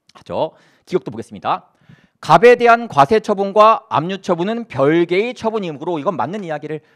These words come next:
합니다. 선행 처분인 과세 처분이 당연 무효가 아닌 이상 취소 사유라고 하더라도 압류 처분을 다툴 수 있는 방법은 존재하지 않는다. 여러분 이거 압류가 무효거든요.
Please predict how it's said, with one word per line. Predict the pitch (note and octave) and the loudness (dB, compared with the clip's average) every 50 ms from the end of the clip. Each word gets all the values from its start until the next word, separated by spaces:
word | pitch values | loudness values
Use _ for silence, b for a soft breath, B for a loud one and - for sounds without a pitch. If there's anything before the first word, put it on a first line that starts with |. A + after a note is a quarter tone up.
| b b b b | b b b b
합니다. | _ D#3 B2+ - - - _ _ b b b b b b b | _ -20 -18 -18 -18 -20 _ _ b b b b b b b
선행 | _ _ - C4+ C#4 C#4 C#4 C#4 C4+ | _ _ -4 -2 0 0 -2 -2 -4
처분인 | - B3+ C4 A3 A#3 A3+ A#3 B3+ C4 C4 B3+ | -2 0 0 0 0 0 0 0 -2 -2 -8
과세 | - - A#2+ C3 D3+ - G3 F#3+ | -10 -2 0 0 0 2 -2 -4
처분이 | F#3+ - F#3+ E3 D#3+ E3+ G#3 A3+ A#3+ A#3+ _ | -4 -4 -4 -4 -4 -4 -4 -6 -6 -8 _
당연 | - - - C3+ C#3+ D#3 F#3+ A3 A#3 | -16 -12 -8 -6 -2 0 2 2 0
무효가 | A3+ G3+ E3 D#3+ D#3 D3+ D3 F3+ G3 G3 E3 G2+ | 0 -4 -4 -4 -4 -4 -2 -2 0 0 0 -2
아닌 | F#2+ A2+ C#3+ D3 C3 | -4 -8 -10 -10 -12
이상 | G#2+ G2 B2+ A2+ G#2+ | -12 -10 -10 -10 -10
취소 | - - A3 B3 B3+ B3 | -12 -16 -12 -10 -10 -10
사유라고 | - F3+ D3 D#3 D#3 C3 G2 F2+ _ A#2+ C#3 C#3+ | -8 -10 -10 -10 -10 -14 -14 -16 _ -20 -20 _
하더라도 | _ - B2+ B2+ G2 - A2 A#2+ G#2 E2 _ _ b b b b b b b b b - | _ -20 -18 -18 -18 -16 -14 -14 -16 -16 _ _ b b b b b b b b b -4
압류 | G#2+ G#2+ C3 F3 F#3+ G#3+ B3 C4 B3+ | 0 0 0 0 0 -4 -4 -6 -6
처분을 | _ - B3 B3 G#3+ A#3 A3+ A#3 B3 C4 C4 C4 C4 | _ -2 -2 0 0 0 0 0 0 0 0 -2 -4
다툴 | _ - - D3 _ _ _ - A3 G#3 | _ -8 -8 -8 _ _ _ -14 -14 -14
수 | _ _ A#3 | _ _ -12
있는 | A3+ G#3+ G#3+ G#3+ G3+ | -10 -6 -6 -6 -6
방법은 | D3+ D3+ D3 D3+ D#3+ G3 E3 C3+ A#2 | -6 -8 -8 -6 -6 -8 -8 -8 -10
존재하지 | - D3+ C#3 C#3 C3+ D3 C#3 C3 B2 - A#2+ | -14 -14 -14 -12 -8 -6 -6 -6 -6 -6 -10
않는다. | G2 G2+ G#2 G#2+ - _ _ _ - D#2+ D2+ _ | -10 -8 -10 -14 -16 _ _ _ -16 -16 -16 _
여러분 | C#3 C#3+ F3+ F3+ | -10 -8 -8 -4
이거 | D3+ D#3 - - - | -4 -4 -4 -4 -6
압류가 | E2 E2+ - D3 D3+ F#3 A#3+ B3 - D3 B2 A#2+ A#2+ G#2+ | -8 -6 -6 -6 -8 -10 -10 -6 -4 -2 -2 0 -2 -4
무효거든요. | F#2+ A#2+ E3+ G3+ F#3+ C3+ A2 F#2+ A2 F#3 | -6 -8 -10 -8 -8 -8 -8 -12 -12 -20